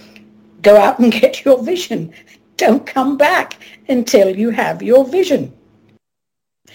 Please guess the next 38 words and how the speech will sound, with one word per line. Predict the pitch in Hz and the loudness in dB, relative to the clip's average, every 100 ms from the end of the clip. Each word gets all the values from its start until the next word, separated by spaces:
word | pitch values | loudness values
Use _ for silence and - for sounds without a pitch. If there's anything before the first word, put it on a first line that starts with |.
| - - | -20 -4
So | 285 | 2
let's | 320 370 | 4 2
assume | 320 - 262 | 0 -2 0
all | 262 240 | 2 2
that | 214 - | 0 -2
went | 185 180 | -8 -8
well, | 156 131 165 | -10 -8 -8
and | 170 233 | -4 -2
you | 220 | 2
picked | 269 269 | 2 2
the | - | -2
date | 208 196 208 | 0 -2 -2
of | 190 | -6
your | 202 | -4
vision | 202 214 233 | -4 -4 -2
quest, | 226 330 - - | 2 2 0 -8
you | |
picked | 202 254 - | -4 -2 -2
the | 214 | -4
location, | 196 190 330 330 311 226 | -4 0 0 -2 -4 -4
you | 202 | -4
made | 196 190 | -4 -6
the | 170 160 | -8 -8
arrangements, | - 294 294 277 285 277 294 - - - - | -2 0 0 2 4 4 2 -8 -10 -14 0
you | 226 | 4
know, | 202 202 - | 6 4 -2
who's | - 214 | -6 -4
gonna | 208 196 | -2 -4
look | 185 190 | -4 -4
after | 175 - | -6 -6
your | - | -8
cat | - 302 - - | -2 0 0 -4
and | 175 | -8
all | 185 180 | -4 -2
of | |
that. | 180 269 269 - - - - _ - - - _ | 2 2 2 -2 -14 -16 -20 _ -20 -20 -20 _
Um, | 285 294 294 320 - _ _ | 0 2 2 -2 -8 _ _
and | 285 | 4